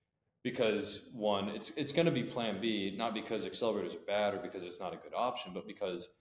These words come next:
they cost time and they cost equity. Whereas you could go to a fund and get a better deal. Um, so if there's more plan A's, that means there's less, um, plan B founders to go to accelerator funds. So you've diluted the quality of the talent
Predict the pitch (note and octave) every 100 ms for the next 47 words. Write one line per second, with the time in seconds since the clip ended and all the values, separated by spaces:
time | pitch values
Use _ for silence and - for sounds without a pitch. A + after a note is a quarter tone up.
0 | _ _ _ G2+ F#2+ F#2 F2+ - F#2+ F#2+
1 | F#2+ G2 A2+ G2 E2+ E2 - - - -
2 | - _ _ _ _ _ _ _ _ -
3 | A2+ G#2 G2 A2 G#2 G#2 G2 F2 - A2+
4 | A2 F#2+ F2+ F#2 F2+ F2 G2+ G2+ F2+ E2+
5 | E2 - _ _ _ - A2+ G2+ F#2 F2
6 | E2+ E2+ - C#3 A#2+ A2+ G#2+ A#2 A2 -
7 | G#2+ F#2 F#2 F#2+ D#2+ E2 - D#2+ F#2+ F2
8 | F#2 F2 F2+ E2 - - - _ _ _
9 | _ _ - D#2+ C#2+ C#2 - _ _ _
10 | - G#2 F2 E2+ G#2 F#2 F#2 - G2 G2+
11 | G2 F2 E2 G2 F2+ F2 - D#2+ - C3
12 | A2 F#2+ F#2 B2 A2+ G#2+ - G2+ G2 F#2+
13 | G#2+ A2 G2 E2+ F#2 G#2 F#2+ F#2 F2 F2+
14 | - E2+ D2